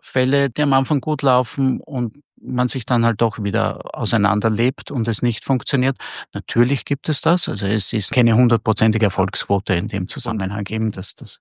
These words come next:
Speaker 2: Ja.
Speaker 1: das geht nicht. Aber wir sehen an den vielen, vielen Personen, die wir dann auch wieder zurückgeben, unter Anführungszeichen, an die Gesellschaft, an die normalen Bankverbindungen. Also es ist ja nicht so, dass man sagen,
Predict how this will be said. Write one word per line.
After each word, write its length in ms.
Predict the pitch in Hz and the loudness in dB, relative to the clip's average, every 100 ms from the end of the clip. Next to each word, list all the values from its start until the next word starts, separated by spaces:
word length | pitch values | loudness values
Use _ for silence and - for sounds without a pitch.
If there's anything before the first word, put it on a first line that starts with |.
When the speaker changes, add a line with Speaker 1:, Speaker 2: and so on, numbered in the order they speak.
| - | -10
Speaker 2:
Ja. 60 | 117 | -8
Speaker 1:
das 160 | 107 | -6
geht 160 | 107 117 | -4 -4
nicht. 180 | 135 _ _ - - - - | -8 _ _ -20 -20 -20 -12
Aber 300 | - 123 127 | -2 2 4
wir 80 | 127 | 2
sehen 260 | - 131 131 | 2 4 4
an 120 | 127 | 2
den 280 | 127 120 113 | 2 2 0
vielen, 460 | - 139 151 151 | -2 0 2 2
vielen 640 | 135 - 135 135 131 131 123 _ _ _ _ _ | 0 -2 0 2 2 2 -2 _ _ _ _ _
Personen, 720 | - 110 - 104 117 123 120 113 _ _ _ - | -2 -2 -2 -2 0 2 0 -2 _ _ _ -6
die 100 | 123 | 0
wir 80 | 127 | 2
dann 160 | 127 123 | 4 2
auch 140 | - | 0
wieder 240 | 131 135 | -2 -2
zurückgeben, 880 | - - 113 175 - - - 117 107 | -2 -4 0 -2 -2 -6 -4 -2 0
unter 260 | 104 92 - | -2 -4 -6
Anführungszeichen, 1000 | 101 101 - 95 95 - - 92 - - | -6 -6 -8 -10 -8 -8 -8 -8 -8 -8
an 240 | - 117 120 | -2 0 2
die 280 | 120 113 101 _ _ _ _ | 2 0 -2 _ _ _ _
Gesellschaft, 1120 | 143 - 110 120 139 - 131 127 - - - | -4 0 2 4 2 2 2 2 0 -8 -10
an 240 | 151 117 | -6 -2
die 100 | 113 | 0
normalen 560 | 113 110 104 101 113 113 | 0 2 4 4 4 2
Bankverbindungen. 1000 | 101 104 110 - 113 120 123 135 135 135 | 0 -2 -4 -6 -4 -2 -2 -2 0 0
Also 220 | 110 104 | -2 -4
es 240 | 107 104 - | -4 -4 -6
ist 160 | 107 | -2
ja 80 | 117 | 0
nicht 180 | 110 107 | 0 0
so, 220 | - 104 | -4 -6
dass 100 | 107 | -2
man 140 | 107 104 | -2 -2
sagen, 220 | 110 | -2